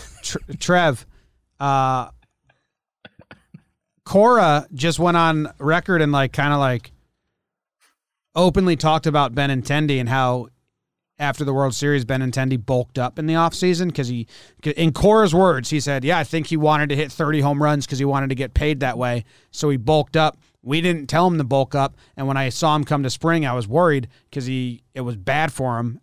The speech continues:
Speaker 2: And he, and in Cora's quote was, "And he knows he made a mistake." Cora was like, "I'd rather have the dude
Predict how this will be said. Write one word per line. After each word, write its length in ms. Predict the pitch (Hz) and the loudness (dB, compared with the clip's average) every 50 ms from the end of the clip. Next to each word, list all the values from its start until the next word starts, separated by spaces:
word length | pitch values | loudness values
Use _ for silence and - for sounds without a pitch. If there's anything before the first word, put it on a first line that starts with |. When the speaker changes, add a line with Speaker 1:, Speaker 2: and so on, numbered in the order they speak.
| _ _ | _ _
Speaker 2:
And 180 | 123 123 120 | -8 -8 -6
he, 100 | 113 - - | -8 -8 -6
and 180 | 147 143 135 139 | -6 -6 -4 -4
in 240 | 143 151 156 147 | -4 -4 -4 -6
Cora's 420 | - _ - 170 175 170 165 - - | -8 _ -2 0 2 2 2 0 -2
quote 220 | - 170 165 139 139 | -2 -2 -2 0 -2
was, 200 | 135 127 - - _ | -4 -6 -6 -10 _
"And 160 | 156 151 135 | -6 -6 -4
he 160 | 107 151 175 | 0 0 0
knows 340 | 170 151 151 151 151 139 - | 2 2 2 2 2 2 0
he 60 | - | -2
made 160 | 135 127 123 | -4 -4 -2
a 60 | 120 117 | -4 -4
mistake." 520 | 110 - - - 139 120 107 101 - - _ _ _ _ _ _ _ _ _ _ | -6 -6 -6 -6 -6 -6 -6 -8 -12 -18 _ _ _ _ _ _ _ _ _ _
Cora 180 | - 143 156 151 | -4 -2 -2 0
was 100 | 143 131 | 0 -2
like, 140 | 139 139 139 | -2 -2 -2
"I'd 140 | 147 139 135 | -4 -2 0
rather 280 | 143 151 156 156 151 | 0 0 2 2 2
have 160 | 151 151 147 131 | 2 0 0 -2
the 60 | 143 | -4
dude 400 | 127 131 147 147 147 147 139 127 | -2 0 0 2 2 2 0 -2